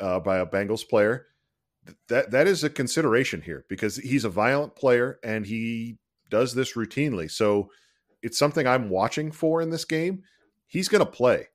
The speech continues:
I, I think how they parse out the snaps between this practice squad guy from the Ravens, a guy that they had on the bench, and then the two veterans, Kareem Jackson and Adrian Amos, I think is very interesting. That will be one of the ways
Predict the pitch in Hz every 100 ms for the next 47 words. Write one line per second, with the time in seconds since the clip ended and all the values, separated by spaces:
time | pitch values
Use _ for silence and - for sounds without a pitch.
0 | - 117 - 113 - 143 - _ _ _
1 | _ _ _ - 123 151 131 139 139 -
2 | 127 135 - 110 131 - 107 98 107 110
3 | 123 - 110 - 117 113 110 107 _ _
4 | _ _ 95 - 127 123 123 - 123 117
5 | 117 113 117 - 101 90 82 78 107 120
6 | 123 123 107 - 101 92 90 107 110 104
7 | 101 113 101 85 80 123 131 98 104 104
8 | 95 - _ _ _ - 92 123 110 117
9 | 113 120 117 - 107 110 101 110 107 98
10 | 92 104 101 92 110 107 92 90 - _
11 | _ _ _ 110 120 90 117 123 104 107
12 | 101 - 69 - 107 107 107 101 107 123
13 | 117 107 104 104 104 104